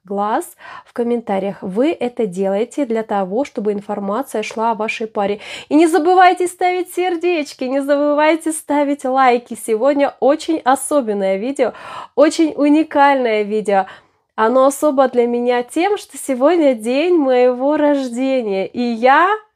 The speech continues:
с вами буду его отмечать здесь и сейчас, прямо в прямом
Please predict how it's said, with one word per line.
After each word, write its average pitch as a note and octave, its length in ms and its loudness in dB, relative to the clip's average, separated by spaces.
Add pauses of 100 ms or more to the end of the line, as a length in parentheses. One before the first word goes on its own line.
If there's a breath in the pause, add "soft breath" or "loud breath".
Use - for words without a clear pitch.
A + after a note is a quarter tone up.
(140)
с - 240 -12
вами B3 460 2
буду B3+ 480 0
его B3 400 0
отмечать D#4+ 760 2
здесь C4+ 440 0
и D#4 60 -8
сейчас, D#4 580 -2
прямо C#4+ 480 2
в - 100 -20
прямом C#4+ 640 0